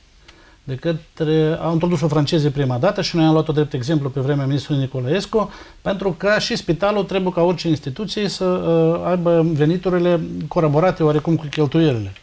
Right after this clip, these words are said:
Noi, medicii, am fi în stare să cheltuim oricât de mulți bani pentru binele unui pacient, lucru care nu întotdeauna este bine din punct de vedere financiar contabil. Un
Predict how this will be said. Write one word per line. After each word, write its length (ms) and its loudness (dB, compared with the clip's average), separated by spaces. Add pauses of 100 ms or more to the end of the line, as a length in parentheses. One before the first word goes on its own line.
Noi, 160 -2
medicii, 360 -2
am 60 0
fi 120 -4
în 100 0
stare 220 -2
să 140 -6
cheltuim 340 2
oricât 300 0
de 80 -4
mulți 260 -2
bani 220 0
pentru 260 -2
binele 240 4
unui 160 2
pacient, 480 -2 (440)
lucru 260 0
care 200 0
nu 80 0
întotdeauna 440 0
este 200 -2
bine 260 0
din 160 0
punct 120 -2
de 100 0
vedere 120 2
financiar 420 0
contabil. 540 -2 (440)
Un 260 -2